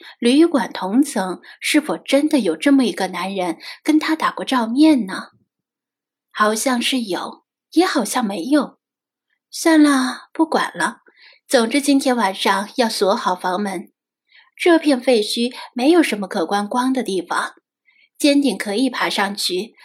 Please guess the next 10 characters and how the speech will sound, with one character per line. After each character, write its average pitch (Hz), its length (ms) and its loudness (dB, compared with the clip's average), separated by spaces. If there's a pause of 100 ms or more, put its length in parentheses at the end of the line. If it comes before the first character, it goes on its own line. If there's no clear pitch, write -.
(160)
但 269 160 0
有 220 140 0
一 196 180 -8
定 240 160 -4
的 190 140 -4
危 247 100 -4
险 208 280 -8
性。 180 300 -6 (560)
再 311 280 2
说， 208 420 0